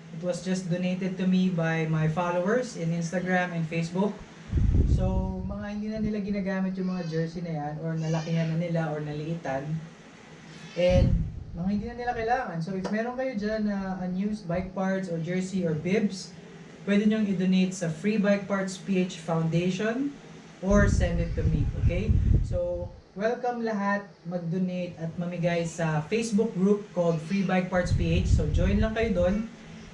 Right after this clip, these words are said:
And i-post nyo doon yung mga items na gusto nyong i-donate, ipamigay.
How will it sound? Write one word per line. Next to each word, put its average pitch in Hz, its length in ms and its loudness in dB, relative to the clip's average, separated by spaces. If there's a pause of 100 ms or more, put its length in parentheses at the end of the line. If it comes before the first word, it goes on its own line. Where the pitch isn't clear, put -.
(100)
And 202 400 8 (800)
i-post 233 400 4
nyo 240 160 2
doon 240 80 -2
yung 233 160 0
mga 196 160 2
items 196 400 2
na 196 80 2
gusto 180 240 0
nyong 196 240 2
i-donate, 185 400 2
ipamigay. 170 640 2